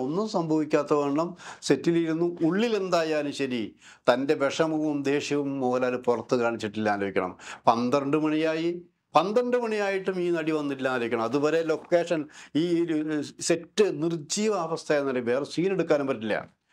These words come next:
ഒരു മണി ആവാറായപ്പോഴാണ് ഈ നടി വന്ന് ഇറങ്ങിയെന്ന് ആലോചിക്കണം. നടി വന്ന് ഇറങ്ങിയപ്പോൾ മുഖവും കവിളൊക്കെ ഒരുമാതിരി ചേർത്തിരിക്കുന്നുണ്ടായിരുന്നു ആലോചിക്കണം.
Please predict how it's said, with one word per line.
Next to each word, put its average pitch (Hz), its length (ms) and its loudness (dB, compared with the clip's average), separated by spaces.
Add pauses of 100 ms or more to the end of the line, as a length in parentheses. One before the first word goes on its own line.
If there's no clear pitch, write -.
(260)
ഒരു 101 260 2
മണി 139 300 0
ആവാറായപ്പോഴാണ് 117 920 0 (420)
ഈ 101 140 0
നടി 98 320 -2
വന്ന് 98 280 -2 (100)
ഇറങ്ങിയെന്ന് 95 480 -2
ആലോചിക്കണം. 90 420 -2 (460)
നടി 113 220 2
വന്ന് 131 300 0
ഇറങ്ങിയപ്പോൾ 123 640 0 (480)
മുഖവും 117 420 0
കവിളൊക്കെ 123 600 0
ഒരുമാതിരി 113 400 0
ചേർത്തിരിക്കുന്നുണ്ടായിരുന്നു 107 1400 -2
ആലോചിക്കണം. 90 400 -2